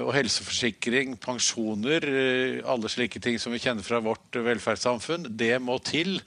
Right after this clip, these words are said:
for å modne økonomien i Kina, så å si, slik at man ikke er avhengig av å være verdensfabrikk og bare eksportere varer til utlandet.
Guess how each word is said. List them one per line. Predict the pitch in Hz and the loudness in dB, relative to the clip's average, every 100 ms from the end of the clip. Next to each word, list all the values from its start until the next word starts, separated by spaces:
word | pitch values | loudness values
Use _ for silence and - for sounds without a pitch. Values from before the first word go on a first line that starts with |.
| - - - - | -10 -14 -16 -6
for | - 117 | 2 4
å | 127 131 | 6 4
modne | 135 117 139 113 95 85 113 117 | 2 -2 -2 -2 -4 -6 -4 -4
økonomien | - 123 120 107 107 120 | -4 -2 0 2 2 0
i | 123 | -2
Kina, | 110 117 104 113 | -2 -2 0 -2
så | 110 107 | 0 -2
å | |
si, | - 117 120 | 0 0 0
slik | 110 117 - | -2 -4 -2
at | 110 | -4
man | 120 123 | -2 -4
ikke | - 113 | -2 0
er | 117 | 2
avhengig | 127 110 95 101 104 113 120 | 4 4 4 -2 -2 -2 2
av | 110 107 110 | 4 4 2
å | 120 | -2
være | 117 113 98 107 110 | 2 4 4 2 0
verdensfabrikk | 107 101 95 92 117 107 113 - | 0 0 -2 -4 -2 -2 -2 -2
og | 113 | -2
bare | 117 104 104 | 2 2 2
eksportere | - - 113 104 101 107 | -4 -8 -2 0 0 0
varer | 107 95 101 95 | -2 -2 -4 -6
til | 110 | -6
utlandet. | 95 101 98 | -4 -6 -6